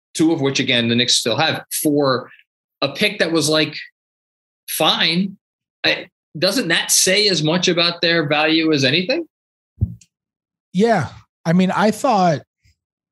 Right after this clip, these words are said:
Speaker 2: I thought what they did on draft night was fine. I wrote
Speaker 1: Yeah,
Speaker 2: that
Speaker 1: I,
Speaker 2: down.
Speaker 1: I, I,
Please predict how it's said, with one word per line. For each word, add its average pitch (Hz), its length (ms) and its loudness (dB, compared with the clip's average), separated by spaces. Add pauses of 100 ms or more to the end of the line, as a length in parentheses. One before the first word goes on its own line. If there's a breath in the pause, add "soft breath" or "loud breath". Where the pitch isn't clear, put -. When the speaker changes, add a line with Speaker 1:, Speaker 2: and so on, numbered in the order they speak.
(760)
Speaker 2:
I 214 100 2
thought 220 200 2
what 135 120 0
they 123 100 2
did 113 100 2
on 107 160 4
draft 110 260 0
night 120 120 4
was 98 180 0
fine. 101 380 0 (280)
I 156 80 -2
wrote 165 200 2
Speaker 1:
Yeah, - 180 2
Speaker 2:
that - 20 -2
Speaker 1:
I, 147 80 0
Speaker 2:
down. 208 220 0
Speaker 1:
I, - 20 -6
I, 240 260 -2